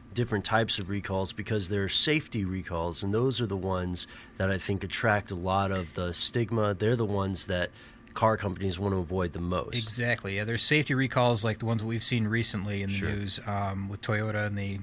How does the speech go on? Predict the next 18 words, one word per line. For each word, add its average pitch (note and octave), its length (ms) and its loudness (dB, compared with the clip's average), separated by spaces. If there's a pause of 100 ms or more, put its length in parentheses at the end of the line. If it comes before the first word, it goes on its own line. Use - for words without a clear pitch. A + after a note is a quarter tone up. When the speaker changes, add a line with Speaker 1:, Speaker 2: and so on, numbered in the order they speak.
Speaker 2:
sudden A2 240 0
acceleration. G#2+ 720 0
Speaker 1:
Mm-hmm. D#2 460 -8
Speaker 2:
Uh, G2+ 320 0
there G#2 100 -4
have G2+ 140 -4
been G#2 340 0
safety A#2+ 320 0
recalls A2 460 0
on F#2 120 -4
tires A2+ 440 2
in A#2 80 2
the A2 40 0
past A2+ 480 -2
with, G2 280 -6
uh, F#2+ 200 -2
with, F#2+ 100 -10 (220)
um, F#2+ 280 -4